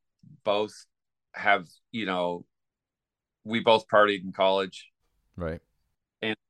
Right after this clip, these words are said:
Speaker 1: so I think there's just, there was a realness to our relationship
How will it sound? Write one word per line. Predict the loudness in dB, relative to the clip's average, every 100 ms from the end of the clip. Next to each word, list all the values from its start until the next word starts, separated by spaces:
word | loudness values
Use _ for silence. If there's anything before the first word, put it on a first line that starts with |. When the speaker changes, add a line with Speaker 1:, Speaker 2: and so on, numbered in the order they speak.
| 0
Speaker 1:
so | 2 2 -2 -10 -4
I | -4
think | -2 -6 0
there's | 0 0
just, | -4 -8 0
there | 2
was | 2 2
a | 2
realness | 2 4 4 2 0 -2 -12 -14 _ _ _ _ _ -6
to | 2 4 4
our | 4 6 6 4 2 -4 _ _ _ _ _
relationship | -4 0 0 -2 -6 -8 0 0